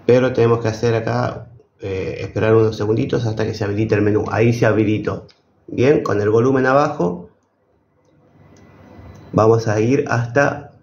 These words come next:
eh, Whip Data Factory Reset. Y con el botón de encendido de power lo vamos a seleccionar.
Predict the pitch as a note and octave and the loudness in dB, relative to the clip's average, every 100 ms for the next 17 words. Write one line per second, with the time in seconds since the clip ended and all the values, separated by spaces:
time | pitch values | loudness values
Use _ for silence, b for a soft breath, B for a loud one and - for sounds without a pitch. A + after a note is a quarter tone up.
0 | _ _ _ _ _ _ _ _ _ - | _ _ _ _ _ _ _ _ _ 0
1 | G#2 G2 F#2 F2+ F2 F2+ F2 B2 A#2+ B2 | 2 4 2 2 2 2 2 0 0 0
2 | A#2+ B2 A2+ A#2+ A#2 - A2 A2 A2 A#2+ | 0 2 0 0 -2 -2 -2 -2 -4 -2
3 | F3+ - - _ _ _ _ _ _ _ | -4 -4 -14 _ _ _ _ _ _ _
4 | _ _ _ C3 C3+ C3+ A2 G#2+ G2 G#2 | _ _ _ 0 2 2 2 4 2 -2
5 | G#2 A2+ A2+ A2+ A#2 B2+ B2+ C3+ C3 A2+ | 2 2 4 2 0 -4 -2 0 2 2
6 | A2 A#2+ B2 C3 - - - _ G2+ G2 | 2 0 0 0 -2 -8 -18 _ -8 -6
7 | F#2+ F#2 G2 F#2 F#2+ - B2+ A#2+ - - | -6 -8 -10 -10 -8 0 2 2 -2 -10